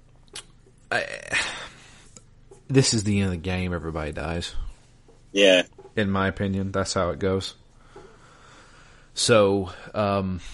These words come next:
Speaker 1: so Matt, let me ask you this, 'cause I, I'm gonna just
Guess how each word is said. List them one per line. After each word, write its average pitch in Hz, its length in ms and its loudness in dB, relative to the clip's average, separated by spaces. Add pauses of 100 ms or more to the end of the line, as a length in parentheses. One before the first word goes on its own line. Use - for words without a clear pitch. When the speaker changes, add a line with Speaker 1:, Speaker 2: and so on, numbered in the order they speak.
(2500)
Speaker 1:
so 135 280 2
Matt, 143 280 2
let 165 100 0
me 160 120 -2
ask 131 200 -2
you 107 60 -2
this, 85 180 -2
'cause 107 160 0
I, 113 260 4
I'm 123 180 -4
gonna 127 200 -2
just 104 320 -6